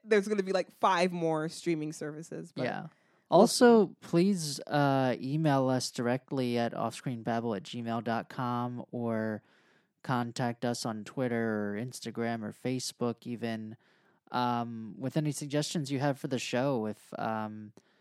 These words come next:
Speaker 2: you know, you'd like to do, have us do more of something we do or have us tackle something we've never done before, uh, that you think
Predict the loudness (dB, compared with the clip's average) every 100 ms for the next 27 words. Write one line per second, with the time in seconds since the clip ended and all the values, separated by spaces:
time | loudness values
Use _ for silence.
0 | _ -6 -4 -2 -2 -4 -4 -4 -4 -6
1 | _ _ -4 -2 -2 -4 -4 -4 -2 0
2 | 2 2 0 -2 -4 -4 -4 -6 -6 -2
3 | 2 4 4 2 0 -2 -2 0 -2 -6
4 | _ _ _ -2 0 2 0 0 -4 -6
5 | -6 -8 -6 -6 -4 -4 -4 -2 -4 -4
6 | -6 -6 -4 -2 0 0 -2 -4 -6 -6
7 | -6 -6 -8 -12 -10 -10 -12